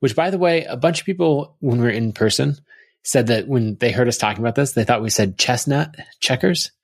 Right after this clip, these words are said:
as in, like, chestnuts <laughs> roasting over an open fire. Uh, but we are, in fact, saying playing chess, <laughs> not checkers, <laughs> which is an example of someone thinking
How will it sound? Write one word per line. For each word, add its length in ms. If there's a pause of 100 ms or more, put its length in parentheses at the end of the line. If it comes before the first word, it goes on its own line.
(320)
as 180
in, 140
like, 200 (200)
chestnuts 460
<laughs> 40
roasting 420
over 180
an 80
open 260
fire. 480 (500)
Uh, 240
but 180
we 140
are, 120
in 120
fact, 300
saying 640
playing 440
chess, 640
<laughs> 40 (400)
not 640 (260)
checkers, 640 (500)
<laughs> 1300
which 180
is 100
an 80
example 480
of 100
someone 360
thinking 420